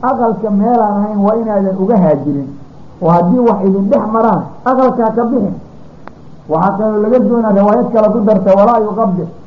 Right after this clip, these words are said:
waa inuusan lacnadu kugu dhacda iyo wejigaaga madow iyo foolyadikaana iyo wasaq yahay iyo waxyaalo noocaas, waa inuusan ku dhihin ninku gabadha u qabo.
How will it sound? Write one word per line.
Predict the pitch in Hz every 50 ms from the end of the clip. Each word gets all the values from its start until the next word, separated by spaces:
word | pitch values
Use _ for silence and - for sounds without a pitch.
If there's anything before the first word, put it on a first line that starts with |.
| - - - - 131
waa | 147 175 196 226
inuusan | 247 233 220 202 - 202 196 190 185
lacnadu | 185 156 170 185 190 190 196 175
kugu | - 185 185 190 208
dhacda | 226 240 202 - 202 180 165
iyo | 156 139 123 - - - - - - - - - - - - - - 247
wejigaaga | 226 247 233 185 202 233 214 214 208 196 190 196 196 190
madow | 185 185 185 208 226 240 214 196
iyo | 160 135 - - - - - -
foolyadikaana | - 185 196 202 202 202 190 190 202 196 - - 254 247 240 233 233 - 196
iyo | 185 156 127 - - - -
wasaq | 160 180 185 180 - 277 233 233 220
yahay | 220 220 226 220
iyo | 208 202
waxyaalo | 196 202 - 190 214 240 247 247
noocaas, | 240 226 208 196 208 185 180
waa | 202 202 214
inuusan | 233 233 233 226 185 180 214 202 185
ku | 190 311 311
dhihin | 285 269 240 233
ninku | 240 247 190 208 196
gabadha | 190 190 202 196 185 170
u | 156 143
qabo. | 139 143 139 131